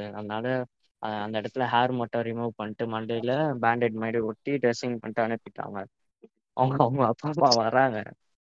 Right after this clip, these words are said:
எங்கேயோ வெளியே போயிட்டு பார்த்துட்டு, "இந்த மாதிரி அடிபட்டுச்சுன்னா எப்படிரா?" அப்படின்னு தானே கேட்பாங்க. போட்டு அடிக்க ஆரம்பிச்சிட்டாங்க அந்த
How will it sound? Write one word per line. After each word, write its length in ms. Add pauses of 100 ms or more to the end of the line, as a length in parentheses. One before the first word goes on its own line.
(400)
எங்கேயோ 280
வெளியே 300
போயிட்டு 420 (380)
பார்த்துட்டு, 480
"இந்த 120
மாதிரி 320
அடிபட்டுச்சுன்னா 920
எப்படிரா?" 380 (120)
அப்படின்னு 260
தானே 180
கேட்பாங்க. 720 (440)
போட்டு 240
அடிக்க 320
ஆரம்பிச்சிட்டாங்க 480
அந்த 180